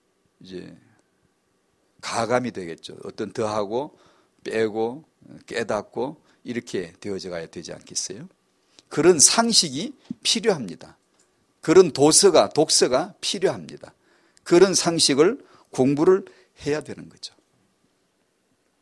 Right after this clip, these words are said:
네, 태행아에게 일 복음,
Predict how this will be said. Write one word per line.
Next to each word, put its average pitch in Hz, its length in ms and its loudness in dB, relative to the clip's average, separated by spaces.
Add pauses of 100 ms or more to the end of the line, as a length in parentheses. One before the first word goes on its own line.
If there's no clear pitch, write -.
(1200)
네, 123 300 0 (1600)
태행아에게 165 920 2 (3000)
일 170 260 -4
복음, 113 460 0